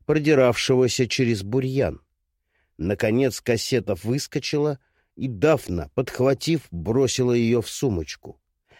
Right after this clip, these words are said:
Отец тем временем поспешно стащил с полки куртку и, просунув руки в рукава, натянул её на плечи. "Фрэнк!"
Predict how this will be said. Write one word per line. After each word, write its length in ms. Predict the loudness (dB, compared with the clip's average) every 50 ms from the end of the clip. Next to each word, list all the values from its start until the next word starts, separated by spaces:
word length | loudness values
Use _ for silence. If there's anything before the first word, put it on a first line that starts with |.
| _ _
Отец 500 | -8 -8 -6 -2 0 0 0 0 -2 -4
тем 220 | 0 2 2 4 4
временем 460 | 4 4 4 4 4 2 2 0 0
поспешно 720 | 0 0 0 0 -2 -2 0 0 0 0 0 -2 -2 -2
стащил 500 | -2 -2 -4 -2 -2 -4 -4 -4 -4 -4
с 140 | -6 -8 -8
полки 400 | -6 -4 -4 -4 -4 -6 -10 -10
куртку 600 | -8 -4 -4 -4 -4 -4 _ 0 0 0 0 -2 _ _ -20 _ -10
и, 160 | -6 -4 -2
просунув 640 | 0 2 2 2 2 0 0 2 2 2 2 0 -2 -8 -8 _
руки 360 | 0 2 2 2 2 0 -2 -4
в 120 | -4 -4
рукава, 640 | -4 -6 -6 -6 -10 -8 -4 0 0 0 0 -2 -6 _ _ _ _ -2
натянул 640 | 0 2 0 2 2 2 4 4 4 4 4 2 0
её 400 | 0 -2 -2 0 0 0 0 0
на 140 | 0 -2 -4
плечи. 560 | -4 -6 -4 -4 -4 -6 -8 -12 -14 -20 _ _ _ _ _ _ _ _ _ _ _ _ _ _ _ _
"Фрэнк!" 880 | -14 -8 -4 0 2 4 6 6 6 4 2 0 -8 -18 -20 -20 _